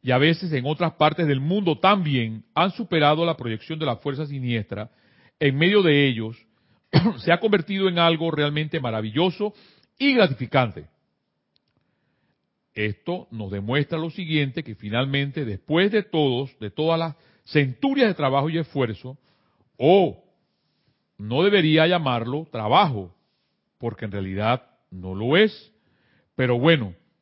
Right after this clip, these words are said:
después de todas las centurias de esfuerzo honesto y sincero de parte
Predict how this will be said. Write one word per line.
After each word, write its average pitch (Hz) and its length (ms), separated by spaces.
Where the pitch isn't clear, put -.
después 120 320
de 135 100
todas 139 240
las 139 160
centurias 156 500
de 117 80
esfuerzo 190 500
honesto 156 320
y 131 60
sincero 147 480
de 113 120
parte 123 460